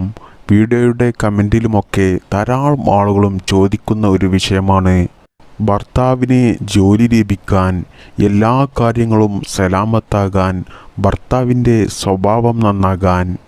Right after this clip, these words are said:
മക്കൾ നന്നായി കിട്ടാൻ, ജീവിതത്തിലെ എല്ലാ പ്രയാസങ്ങളും വിഷമങ്ങളും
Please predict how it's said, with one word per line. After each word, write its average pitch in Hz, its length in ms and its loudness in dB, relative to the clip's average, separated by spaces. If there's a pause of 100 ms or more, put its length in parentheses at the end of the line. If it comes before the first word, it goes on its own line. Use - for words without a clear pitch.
(640)
മക്കൾ 127 400 -2 (220)
നന്നായി 107 500 2
കിട്ടാൻ, 98 440 0 (600)
ജീവിതത്തിലെ 120 720 2 (140)
എല്ലാ 104 260 2 (240)
പ്രയാസങ്ങളും 113 880 0
വിഷമങ്ങളും 120 640 0